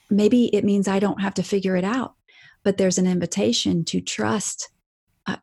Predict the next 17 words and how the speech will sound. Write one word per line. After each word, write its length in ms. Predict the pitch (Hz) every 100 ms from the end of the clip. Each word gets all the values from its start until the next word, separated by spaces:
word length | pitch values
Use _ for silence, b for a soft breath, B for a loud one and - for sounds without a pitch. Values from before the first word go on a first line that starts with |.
| -
God 420 | 190 196 220 208
in 100 | 185
a 60 | 175
way 420 | 175 190 214 220
that 340 | 180 180 175 -
I 280 | 190 202 214
have 220 | 190 180
never 300 | 190 202 214
had 180 | 190 190
to 80 | 170
trust 320 | - 196 -
him 120 | 196
before, 540 | 175 165 196 208 240 - B B B B
and 140 | - 190
that 80 | -
I 140 | 185
can 360 | 202 190 185